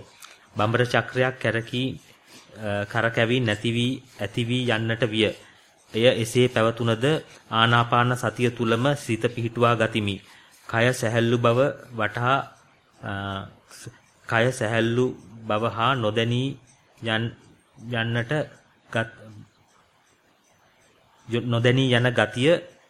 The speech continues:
ඇතිවීම නිසා කමහටහන තුල සිටීමට අපහසුවක් නොවිය. නැවත පර්යංකය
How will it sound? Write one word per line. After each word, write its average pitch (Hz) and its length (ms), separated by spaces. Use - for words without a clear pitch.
ඇතිවීම 123 480
නිසා 120 360
කමහටහන 123 680
තුල 123 200
සිටීමට 120 560
අපහසුවක් 123 640
නොවිය. 107 380
නැවත 110 360
පර්යංකය 120 640